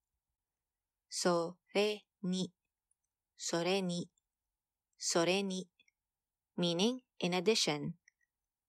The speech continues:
友達はダンスが上手です。それに歌も歌えます。My friend is good at dancing. In addition, she can sing too.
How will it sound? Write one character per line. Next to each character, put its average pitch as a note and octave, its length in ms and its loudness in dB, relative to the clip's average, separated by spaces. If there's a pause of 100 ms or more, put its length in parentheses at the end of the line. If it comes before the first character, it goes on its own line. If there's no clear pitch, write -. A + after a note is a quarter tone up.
(1400)
友 G#3+ 220 4
達 D4+ 340 2
は D#3 240 4
ダ F3+ 160 4
ン A#3+ 80 0
ス G3+ 160 0
が D#3+ 140 0
上 F3+ 260 4
手 F3 140 -2
で D#3+ 180 2
す。 - 160 -6 (260)
そ - 140 -2
れ G3+ 160 6
に B3 260 0
歌 A3+ 240 2
も B3 260 0
歌 E3+ 220 2
え G3 100 0
ま G3+ 200 -2
す。 - 220 -4 (920)
My F3+ 120 2
friend C4+ 360 2
is F#3 160 2
good E3 200 4
at E3+ 120 0
dancing. E3 600 0 (280)
In F3 160 2
addition, A3+ 460 2
she - 180 -2
can G3+ 200 0
sing D#3 300 -2
too. G#3+ 340 0